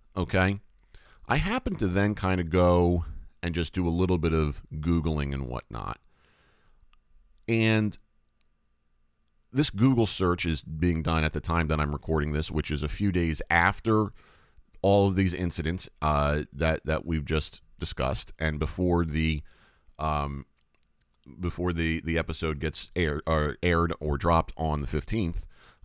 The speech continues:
of the ep-, of the month. If you just Google N F L officiating and click the news,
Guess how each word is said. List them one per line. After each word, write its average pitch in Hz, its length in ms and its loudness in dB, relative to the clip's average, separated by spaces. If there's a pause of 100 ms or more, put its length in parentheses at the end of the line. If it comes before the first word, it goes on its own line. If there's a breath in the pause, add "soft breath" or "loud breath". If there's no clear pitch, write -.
of 76 280 0
the 85 140 0
ep-, - 160 2
of 85 160 2
the 76 80 -2
month. - 460 0 (960)
If 120 180 -2
you 220 100 -2
just 175 300 -4
Google 104 600 2
N 92 120 0
F 98 140 -2
L 104 140 4
officiating 95 640 -2
and 76 120 -6
click - 260 -6
the 78 80 -2
news, 82 580 -2